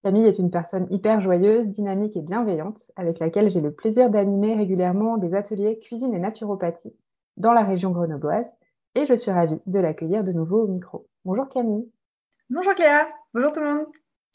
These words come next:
Speaker 1: Alors Camille, après les matières grasses dont on a parlé dans l'épisode trente et un, aujourd'hui on va aborder la passionnante question des sucres. Euh, le sucre est bien souvent montré du doigt comme la cause de tous nos maux. On est aussi régulièrement invité à s'en déshabituer.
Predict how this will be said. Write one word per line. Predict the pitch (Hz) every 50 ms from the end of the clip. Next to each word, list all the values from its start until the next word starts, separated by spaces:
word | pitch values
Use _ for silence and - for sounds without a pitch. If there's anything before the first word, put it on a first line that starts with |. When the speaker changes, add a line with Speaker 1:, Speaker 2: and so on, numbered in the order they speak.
| _ _ _ _ _ _ _ _ _ _ _ - -
Speaker 1:
Alors | 208 208 202
Camille, | 208 247 240 269 330 320 233
après | 196 202 - 233
les | 220 220 208
matières | 202 214 220 - 240 226 214
grasses | 214 214 233 254 247 -
dont | 208 190 180 -
on | 180 170
a | 165 170
parlé | - 208 202 208 214 220 226 226
dans | 202 175
l'épisode | 165 170 175 - 180 208 226 233 226
trente | - - 220 220 214 -
et | 185 160
un, | 143 - - _ _ _ _
aujourd'hui | - 208 185 208 202 208 269 285
on | 262 214
va | 185 180 175
aborder | 175 165 180 185 185 220 240 247 254
la | 240 190 160 -
passionnante | - 233 226 - 226 214 226 247 247 -
question | 190 175 180 - 226 220
des | 190 170
sucres. | - - - - - - - - _ _ _ _ _ _ _ _ _ _ _ _ _ _ _ _ _ _ _ -
Euh, | 180 175 175
le | 170 180
sucre | 180 180 - 247 247 - 190
est | 165
bien | 156 185 226 254 254
souvent | 254 - 220 208 226
montré | 214 202 196 196 - 196
du | 175 185 175
doigt | 170 175 185 190 202 202 208 208
comme | 208 190 165 160
la | 160 165
cause | - 208 208 190
de | 175 160
tous | 156 - - 233
nos | 233 220 208
maux. | 190 180 170 175 196 220 233 247 240 247 -
On | 190 185 180 175
est | 170 175 170 - - -
aussi | 180 180 180 - 175 180
régulièrement | 170 185 175 202 202 190 190 190 185 196 196 190 190 - 196
invité | 196 196 190 208 190 - 214 214 214 208 -
à | - 175 170
s'en | 170 _ 165 156 151
déshabituer. | 151 175 202 202 196 180 165 165 165 165 - - 175 202 - -